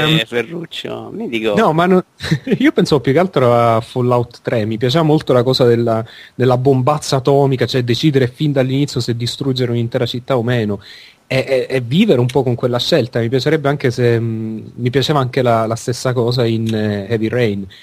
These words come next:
Speaker 1: Poi se le persone sono deboli e hanno, eh, il, il, la cosa di
Speaker 2: Hai
Speaker 1: ricaricare
Speaker 2: ragione,
Speaker 1: la
Speaker 2: hai
Speaker 1: partita,
Speaker 2: ragione.
Speaker 1: che è
Speaker 2: Sì, sì, anche io
Speaker 1: tristissimo.
Speaker 2: Heavy Rain ho fatto una tornata e non ho intenzione di giocarlo a breve. Magari lo rigioco un'altra volta quando me lo sono dimenticato, quindi fra due
Speaker 1: Ma
Speaker 2: giorni.
Speaker 1: tu l'hai finito,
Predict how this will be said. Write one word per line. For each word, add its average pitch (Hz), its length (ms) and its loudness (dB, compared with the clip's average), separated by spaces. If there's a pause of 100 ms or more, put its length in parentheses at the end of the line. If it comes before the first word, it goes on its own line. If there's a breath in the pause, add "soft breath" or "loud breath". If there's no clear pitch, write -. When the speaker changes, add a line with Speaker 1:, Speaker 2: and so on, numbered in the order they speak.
(240 loud breath)
Speaker 1:
Poi 180 100 2
se 175 120 2
le 143 100 4
persone 254 360 2
sono 139 260 2
deboli 120 800 0
e 123 100 -2
hanno, 127 640 2
eh, 110 60 -8
il, 117 440 -4
il, 113 640 -10
la 113 120 0
cosa 139 240 -2
di 127 80 2
Speaker 2:
Hai 151 100 2
Speaker 1:
ricaricare 127 380 0
Speaker 2:
ragione, 139 80 0
Speaker 1:
la 127 100 -2
Speaker 2:
hai 131 120 -2
Speaker 1:
partita, - 500 -8 (200)
Speaker 2:
ragione. 110 280 -14 (420)
Speaker 1:
che - 60 -16
è - 0 -
Speaker 2:
Sì, 202 100 0
sì, 180 80 2
anche 220 240 2
io 220 60 4
Speaker 1:
tristissimo. 165 80 4
Speaker 2:
Heavy 151 140 4
Rain 190 260 2
ho - 40 2
fatto 143 380 -2
una 170 220 0
tornata 160 580 -2
e 131 60 -2
non 131 120 -6
ho 135 40 -4
intenzione 135 500 -8
di 131 140 -8
giocarlo 127 420 -4
a 123 60 -4
breve. 117 300 -4
Magari 131 260 -2
lo 127 80 -2
rigioco 123 360 -6
un'altra 131 360 -4
volta 131 540 -2
quando 127 220 -4
me 127 60 -8
lo 123 80 -6
sono 120 180 -12
dimenticato, 120 680 -6
quindi 113 180 -12
fra 117 140 -10
due 123 220 -4
Speaker 1:
Ma 143 80 2
Speaker 2:
giorni. 123 100 0
Speaker 1:
tu 156 60 2
l'hai 151 100 2
finito, 139 500 0